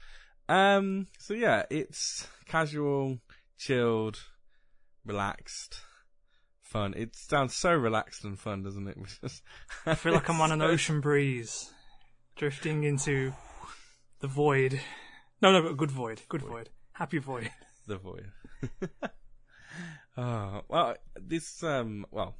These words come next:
Speaker 1: I, I am relaxed, but I'm also kind of sad because this last weekend was meant to be download, and I was thinking about this all
Speaker 2: Aw.
Speaker 1: weekend because the
Speaker 2: Right.
Speaker 1: weather was absolutely amazing, and I couldn't help but think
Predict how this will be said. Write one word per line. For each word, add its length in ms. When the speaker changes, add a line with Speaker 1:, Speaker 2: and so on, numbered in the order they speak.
Speaker 1:
I, 120
I 220
am 100
relaxed, 280
but 80
I'm 120
also 200
kind 220
of 80
sad 260
because 480
this 240
last 300
weekend 580
was 240
meant 220
to 80
be 420
download, 560
and 460
I 40
was 60
thinking 240
about 220
this 160
all 100
Speaker 2:
Aw. 60
Speaker 1:
weekend 480
because 500
the 100
Speaker 2:
Right. 80
Speaker 1:
weather 180
was 260
absolutely 720
amazing, 480
and 100
I 20
couldn't 260
help 240
but 160
think 240